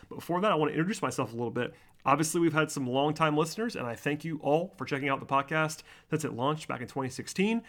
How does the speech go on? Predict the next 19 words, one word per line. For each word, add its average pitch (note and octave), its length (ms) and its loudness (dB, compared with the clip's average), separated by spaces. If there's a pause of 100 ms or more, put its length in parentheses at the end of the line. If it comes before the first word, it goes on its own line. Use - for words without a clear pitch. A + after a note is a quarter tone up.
(360)
And, C#3 360 0
uh, C3+ 380 0 (240)
if D3+ 140 -4
you're D#3+ 100 4
a - 20 6
new B3 120 6
listener, B2 280 2
though, A2+ 300 -2 (400)
it's C#3+ 260 0
time E3 280 2
for F#3+ 80 -2
the E3+ 80 0
season. F#3 300 -4 (100)
The A#2+ 100 -6
Hawks D3 380 0
will B2+ 240 -4
open G3 360 2 (300)
the C3 380 2 (240)
c-, - 80 -20